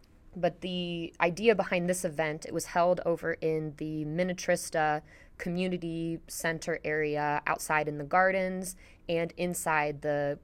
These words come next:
community center with tables and food and drinks being served. Um, but it was a much, much more formal golf, or much more formal experience, excuse me, than the golf outing. Do you wanna talk a little bit about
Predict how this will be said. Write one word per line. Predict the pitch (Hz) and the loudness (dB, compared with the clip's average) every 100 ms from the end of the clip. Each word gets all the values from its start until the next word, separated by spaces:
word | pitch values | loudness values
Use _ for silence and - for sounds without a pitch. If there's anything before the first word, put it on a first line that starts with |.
| - | -14
community | - 170 165 160 160 | -6 -2 -2 -2 -4
center | - 147 147 151 143 | -4 -4 -4 -4 -4
with | 143 | -6
tables | - 156 156 151 147 | -4 0 2 2 2
and | 147 147 | -2 -8
food | - 156 151 151 | -4 -2 -2 -4
and | 151 | -4
drinks | 147 147 - - | -4 -6 -8 -10
being | 151 147 | -8 -8
served. | 139 - 143 - - - - - - | -6 -2 -2 -2 -12 -20 -20 -8 -2
Um, | 147 139 151 | 0 -2 0
but | 165 | 2
it | 180 | 2
was | 175 160 | 0 -2
a | |
much, | 156 165 180 175 - | -2 -2 0 0 -2
much | 170 - 160 | -6 -6 -6
more | 151 | -6
formal | - 147 147 143 139 | -4 -6 -4 -4 -6
golf, | 151 143 139 - - | -6 -6 -6 -10 -8
or | 156 156 170 | -6 -6 -6
much | 175 202 - | 0 0 0
more | 208 180 165 | 0 2 2
formal | - 175 165 | 0 -2 -2
experience, | - - 160 147 143 | -6 -6 -4 -4 -6
excuse | - - 175 151 | -10 -6 -6 -4
me, | 151 | -6
than | 139 151 | -4 -4
the | 143 | -2
golf | 143 143 - | 0 0 -2
outing. | 127 - | -6 -6
Do | 147 | -4
you | |
wanna | 175 | -4
talk | 185 185 170 | 0 0 2
a | |
little | 175 | 0
bit | 175 180 | 0 -2
about | 147 151 156 - | 0 0 -2 -4